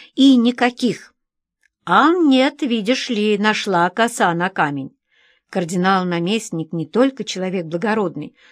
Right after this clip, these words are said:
но и умница, каких на свете мало. Он потерял терпение и послал сказать Нельсону вот что. «Ежели ты такой-сякой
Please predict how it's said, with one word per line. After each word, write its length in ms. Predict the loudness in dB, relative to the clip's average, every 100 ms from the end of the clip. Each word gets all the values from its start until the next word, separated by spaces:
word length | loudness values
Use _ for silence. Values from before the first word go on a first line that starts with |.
| -8
но 160 | -2 0
и 120 | 0
умница, 680 | 2 2 2 0 -2 -12 -12 _ -6
каких 340 | -6 -4 -4
на 140 | -2 -4
свете 360 | -2 -4 -2
мало. 360 | -4 -2 -4 -10 _ _ _ _ _ _ _ -20 -20 -20 -4
Он 180 | 0 0
потерял 420 | -2 -6 -4 -4
терпение 800 | -4 -10 -2 2 2 2 -4 -8 _ _ -20 -20 -14 -6
и 80 |
послал 480 | -2 -2 0 2 2
сказать 420 | 0 -2 0 -2
Нельсону 540 | 0 0 0 -4 -2 0
вот 260 | 2 2
что. 360 | 0 -10 -12 -16 _ _ _ -20 -20 -20 -10
«Ежели 600 | 2 4 4 2 0 -2
ты 400 | 0 2 2 0
такой-сякой 1120 | -2 -2 2 4 4 -2 -8 2 2 2